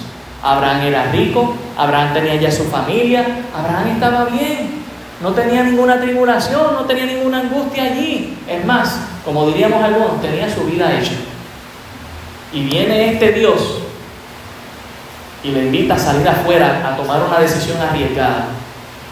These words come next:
Y podríamos pensar que porque Dios ha establecido unas promesas,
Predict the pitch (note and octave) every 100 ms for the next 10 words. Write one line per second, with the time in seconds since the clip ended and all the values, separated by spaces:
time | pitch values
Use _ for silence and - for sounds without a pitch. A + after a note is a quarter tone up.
0 | - - - - - - - - - -
1 | - - - - - - D3 D3 C#3+ F3
2 | G3+ G#3 A3 G#3+ A3 F3 - - - -
3 | - - C#3+ C#3+ C#3 C3 C#3 D3 - F#3
4 | F3+ F3 F3+ F#3+ F#3 F#3 G3 A3+ A3+ -
5 | D3 -